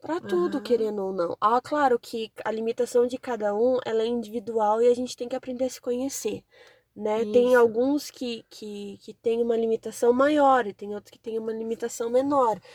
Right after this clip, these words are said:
Speaker 1: É, vai e vai também da questão da gente saber,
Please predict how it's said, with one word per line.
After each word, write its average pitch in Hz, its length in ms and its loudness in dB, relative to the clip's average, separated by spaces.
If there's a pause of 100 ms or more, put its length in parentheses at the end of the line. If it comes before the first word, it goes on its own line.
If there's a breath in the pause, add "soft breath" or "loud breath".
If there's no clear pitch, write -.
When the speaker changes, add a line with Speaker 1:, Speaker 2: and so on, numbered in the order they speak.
(300 loud breath)
Speaker 1:
É, 196 360 -8 (120)
vai 214 340 0
e 254 40 0
vai 233 380 2
também 233 320 2
da 226 100 -2
questão 233 480 -4
da 254 220 2
gente 254 840 -2 (300 soft breath)
saber, 349 400 0